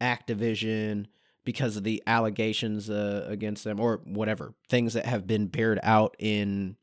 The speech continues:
different court cases and, uh, lawsuits. I, I guess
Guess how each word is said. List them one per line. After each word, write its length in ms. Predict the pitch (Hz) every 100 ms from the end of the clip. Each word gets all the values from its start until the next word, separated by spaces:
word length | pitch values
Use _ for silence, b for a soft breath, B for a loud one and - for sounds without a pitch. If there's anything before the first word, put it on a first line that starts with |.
| _ _ 98
different 400 | 120 110 113 104
court 280 | - 143 156
cases 580 | 120 104 - 98 92 -
and, 500 | 101 101 98 92 90
uh, 240 | 90 90 76
lawsuits. 640 | 90 113 277 87 80 - - _ _ _ _ _ _ _ _ _ _ _ _ -
I, 160 | 160 185
I 100 | -
guess 280 | 175 208 220